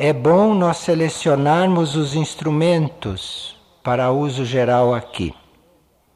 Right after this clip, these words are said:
pelos motivos conhecidos, porque certos instrumentos incidem diretamente sobre certos centros nossos, como, por exemplo, os tambores.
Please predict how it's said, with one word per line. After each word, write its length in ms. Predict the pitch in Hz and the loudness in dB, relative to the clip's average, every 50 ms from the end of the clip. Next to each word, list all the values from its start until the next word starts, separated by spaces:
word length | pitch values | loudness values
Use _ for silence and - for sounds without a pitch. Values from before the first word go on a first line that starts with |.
| _ _ _ _ _ - | _ _ _ _ _ -4
pelos 300 | - 127 135 147 139 131 | -2 0 0 0 0 0
motivos 580 | 147 147 147 147 - - 185 185 160 175 151 | 0 0 -2 -2 -4 -4 -2 -2 -2 -4 -6
conhecidos, 1300 | - - - 151 143 156 170 160 - - - - 220 214 160 127 107 98 98 - - - - - - - - _ _ _ _ _ _ _ _ - - _ _ _ _ _ | -4 -2 -2 0 0 0 -2 -2 -4 -8 -6 -4 -4 -2 -2 -4 -4 -6 -6 -8 -10 -12 -12 -14 -14 -18 -20 _ _ _ _ _ _ _ _ -20 -20 _ _ _ _ _
porque 300 | - 143 135 - - 165 | -6 -6 -4 -4 -6 -8
certos 540 | - - - 214 220 208 220 196 170 135 131 | -6 -2 0 0 0 0 0 -4 -6 -4 -4
instrumentos 1300 | 139 135 - - - 160 175 165 156 165 180 196 208 202 - - 247 247 - - - - - - - - _ _ _ _ _ _ _ _ _ _ _ | -6 -6 -8 -6 -4 -4 -2 0 0 0 0 0 0 -4 -6 -8 -10 -10 -10 -12 -14 -14 -16 -16 -18 -20 _ _ _ _ _ _ _ _ _ _ _
incidem 960 | - 135 143 147 - - - - - 208 226 185 147 135 120 107 98 95 98 | -6 -6 -6 -6 -8 -10 -12 -8 -6 -6 -6 -4 -2 -2 -2 -4 -4 -8 -10
diretamente 1300 | - 98 98 123 131 127 151 160 156 156 - 139 123 117 123 139 165 180 175 156 - - - - 92 87 - _ _ _ | -12 -8 -4 -2 0 0 2 0 0 -2 -2 -2 0 0 0 -2 -2 -2 -4 -6 -8 -12 -12 -10 -10 -10 -10 _ _ _
sobre 1040 | _ - - - - - - 131 135 147 151 139 135 131 127 131 135 131 131 127 120 | _ -18 -18 -16 -12 -6 -2 0 0 0 0 -4 -6 -10 -8 -6 -4 -2 -2 -4 -4
certos 680 | - - - - 139 135 147 147 - - - 151 135 | -6 -10 -6 0 2 2 2 0 -2 -6 -10 -10 -10
centros 680 | - - - - 143 139 147 147 139 - 165 165 160 147 | -10 -10 -8 -4 -4 -4 -4 -6 -8 -8 -8 -8 -8 -4
nossos, 800 | 143 139 131 123 113 - - - 107 95 90 - - - - - _ _ _ _ _ _ _ _ _ _ _ _ _ - | -2 0 0 0 0 -4 -8 -12 -12 -12 -12 -12 -14 -16 -18 -20 _ _ _ _ _ _ _ _ _ _ _ _ _ -8
como, 160 | - 120 123 | -4 -4 -4
por 160 | 120 - 143 | -2 0 0
exemplo, 480 | 139 139 131 127 151 160 170 165 180 180 | 0 0 0 0 0 0 -2 -2 -6 -8
os 120 | - - | -8 -4
tambores. 960 | - 175 170 165 147 147 156 151 147 135 120 107 104 - - - - - - | -2 0 0 0 2 2 2 2 2 0 -2 -4 -6 -10 -14 -18 -18 -20 -20